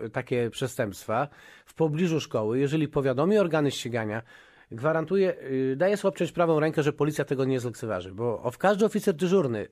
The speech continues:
przyjmując zgłoszenie, abstraguje, pan do mnie dzwoni, tak? Aha,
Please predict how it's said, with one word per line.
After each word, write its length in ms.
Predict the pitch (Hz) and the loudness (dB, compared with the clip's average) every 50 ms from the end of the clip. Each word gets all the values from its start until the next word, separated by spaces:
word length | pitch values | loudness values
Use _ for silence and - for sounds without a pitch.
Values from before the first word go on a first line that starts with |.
| - | -12
przyjmując 440 | - - 180 196 226 269 269 254 214 | -8 -2 0 2 2 4 2 2 0
zgłoszenie, 600 | 190 190 226 208 - 165 127 113 104 82 76 - _ _ - | 0 0 0 0 2 0 0 0 -2 -4 -6 -10 _ _ -4
abstraguje, 500 | - 175 - - 196 190 175 165 147 131 | -4 -4 -4 0 0 0 2 4 2 2
pan 200 | - 175 175 170 | 2 2 0 2
do 100 | 156 160 | 2 2
mnie 140 | 151 156 151 | 2 2 0
dzwoni, 300 | 131 127 123 104 95 90 | 0 0 -4 -4 -4 -6
tak? 260 | - - 131 151 - - _ - _ - - - - - - - - | -4 -4 -4 -4 -4 -10 _ -20 _ -20 -20 -20 -20 -20 -20 -14 -2
Aha, 360 | - 170 170 151 143 104 85 | 0 0 2 2 0 -2 -2